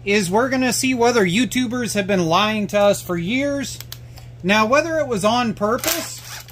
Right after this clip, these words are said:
or whether it's just a coinky dink, we don't know.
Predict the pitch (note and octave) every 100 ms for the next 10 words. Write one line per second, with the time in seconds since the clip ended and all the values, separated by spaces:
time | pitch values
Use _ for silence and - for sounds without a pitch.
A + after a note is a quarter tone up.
0 | - - - - G3+ G3+ G#3 C4 B3 A3+
1 | G3+ - B3 A#3 - F3+ - F3 G#3+ B3+
2 | C#4 D4+ D#4+ - - - - - - -
3 | - - - - - E3+ D4+ C#4+ C4 A3
4 | G3 G#3+ C#4+